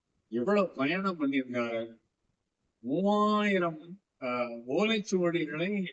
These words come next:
ஆஹ், எழுதியிருக்காரு. க-, அங்கங்க போயிட்டு மரியாதை இல்லாம அங்கங்க மூலையில கிடந்தது, செல்லரிச்சு போனதையும்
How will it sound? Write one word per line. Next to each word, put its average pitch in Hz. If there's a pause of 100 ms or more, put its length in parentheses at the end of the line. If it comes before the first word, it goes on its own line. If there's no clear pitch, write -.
ஆஹ், 127
எழுதியிருக்காரு. 135 (100)
க-, 113
அங்கங்க 131
போயிட்டு 120
மரியாதை 143
இல்லாம 120 (500)
அங்கங்க 131
மூலையில 143
கிடந்தது, 117 (200)
செல்லரிச்சு 135
போனதையும் 107